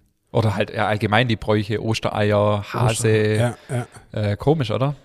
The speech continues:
Speaker 2: Ja, woher kommt das?
Speaker 1: Ich hab mich auf die Suche gemacht, weil, äh, man hat es schon immer mal wieder gelesen, aber ich musste jetzt echt auch noch mal recherchieren und fang mal an mit die Ostereier. Ähm, das Osterei entstammt, wie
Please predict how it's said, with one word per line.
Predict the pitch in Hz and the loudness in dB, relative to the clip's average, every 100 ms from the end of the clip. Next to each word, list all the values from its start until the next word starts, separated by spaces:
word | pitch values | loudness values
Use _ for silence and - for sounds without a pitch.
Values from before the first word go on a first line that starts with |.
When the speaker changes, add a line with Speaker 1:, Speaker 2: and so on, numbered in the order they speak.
| _ _ _ | _ _ _
Speaker 2:
Ja, | 107 107 | -2 -2
woher | 127 110 101 | -2 -2 0
kommt | 107 120 | -4 -6
das? | 156 - - - - _ _ | -8 -12 -14 -20 -20 _ _
Speaker 1:
Ich | - 131 104 | -4 -2 2
hab | 135 | 2
mich | 139 131 139 | 2 2 0
auf | - | -2
die | 127 | -2
Suche | 143 156 | 2 2
gemacht, | 117 113 127 | 2 0 0
weil, | 120 117 117 | 0 0 0
äh, | - 117 113 - 113 110 | 0 0 0 -4 -10 -6
man | 113 110 117 | -4 -2 0
hat | 135 | 0
es | 123 | -2
schon | 117 | -2
immer | 123 | 0
mal | 123 117 | 0 0
wieder | 113 | 0
gelesen, | 107 104 117 143 | -2 -2 -2 2
aber | 107 110 | 2 2
ich | 110 | -2
musste | 123 - | -4 -4
jetzt | 117 | -4
echt | 120 120 | -4 -2
auch | 117 | 0
noch | 123 127 | 2 2
mal | 113 | 2
recherchieren | 117 - 101 - 131 151 | 0 0 -2 0 0 2
und | 120 117 | 0 0
fang | 123 | 0
mal | 120 | 0
an | 113 | -2
mit | 107 | -2
die | 113 | -4
Ostereier. | - 151 - 104 101 127 147 117 _ _ _ _ _ _ _ _ - - - - - - - - - - - _ _ | -2 -2 -2 -4 -2 -2 -6 -12 _ _ _ _ _ _ _ _ -16 -16 -18 -20 -20 -20 -20 -20 -20 -20 -20 _ _
Ähm, | - 120 120 120 117 117 117 120 123 127 | 0 4 6 4 2 0 0 0 -2 0
das | 123 117 - | 0 0 2
Osterei | 139 185 - 135 123 120 | 2 4 4 6 6 4
entstammt, | 127 - 113 139 214 - - - - - - _ _ | 0 2 2 4 0 -4 -10 -14 -20 -20 -20 _ _
wie | 117 123 156 | -8 -6 -6